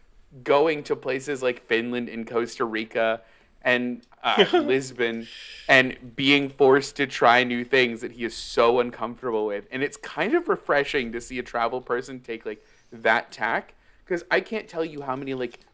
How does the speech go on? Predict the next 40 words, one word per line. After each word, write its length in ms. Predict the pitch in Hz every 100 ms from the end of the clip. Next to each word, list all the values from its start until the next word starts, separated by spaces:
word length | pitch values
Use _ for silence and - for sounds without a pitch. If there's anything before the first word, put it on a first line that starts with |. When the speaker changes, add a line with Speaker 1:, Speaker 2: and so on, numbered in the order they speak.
| _ _ _ -
Speaker 1:
Food 280 | 156 156 131
Network 460 | 127 123 120 113
stars 720 | - - 120 113 107 107 - - _ _ -
I've 240 | 127 123
seen, 360 | - 127 120 117
like, 280 | 113 110 - - - - 165
"I 140 | 180
love 340 | 160 170 170
new 160 | 165 170
food 400 | 143 185 165 160
and 140 | 156 156
new 100 | 160
cultures. 720 | - 165 151 - 170 151 147 - - -
I 100 | 165
just, 220 | 165 165
I 140 | 165 165
just 180 | 139
wanna 160 | 135 117
get 160 | 120 139
out 220 | 151 156
there 180 | 147 131
and 180 | 123 165
live 260 | 170 151
life 260 | 151 143 156
to 100 | 160
the 100 | 127
fullest." 640 | - 170 151 151 147 - _ _ _
Not 320 | 165 156 151 -
Eugene 340 | 147 135 147
Levy, 260 | 131 131 127
who's 200 | 127 123
like, 140 | 127 110
"Reindeer 420 | 123 139 120 107
meat, 300 | 110 110 -
that's 240 | 123 120
weird. 240 | 107 104 101
I 140 | 113
don't 140 | 113
want 180 | 104 104
it." 140 | 98